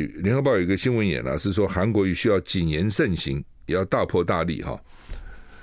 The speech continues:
这个院长将来也不好做了，你不要以为好像院，院长很风光，其实不好做的哈。为什么哈？因为民进党还有五十一席啊，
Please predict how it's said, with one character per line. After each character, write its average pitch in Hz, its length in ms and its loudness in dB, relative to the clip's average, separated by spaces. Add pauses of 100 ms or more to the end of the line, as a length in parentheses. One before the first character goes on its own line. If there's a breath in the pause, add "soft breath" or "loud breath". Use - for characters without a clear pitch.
(680 loud breath)
这 - 120 0
个 180 80 4
院 156 100 2
长 101 120 2
将 127 120 0
来 117 60 2
也 82 60 0
不 - 120 -2
好 78 180 -6
做 - 260 -2
了， - 160 -16 (180)
你 98 80 -4
不 87 100 -2
要 107 80 2
以 85 40 0
为 71 160 0
好 80 80 -6
像 78 120 -4
院， 92 360 0
院 101 180 0
长 73 140 -4
很 67 140 -6
风 87 180 -2
光， 80 180 -2
其 - 80 -8
实 95 100 -2
不 90 140 -4
好 69 160 -8
做 - 240 -8
的 - 100 -20
哈。 - 260 -12
为 113 120 0
什 - 140 -6
么 57 80 -6
哈？ - 200 -12 (500 soft breath)
因 143 100 2
为 131 160 0 (300)
民 104 220 2
进 135 160 0
党 92 100 0
还 78 80 0
有 87 80 0
五 80 160 -4
十 85 180 -2
一 101 100 0
席 53 280 -4
啊， - 140 -10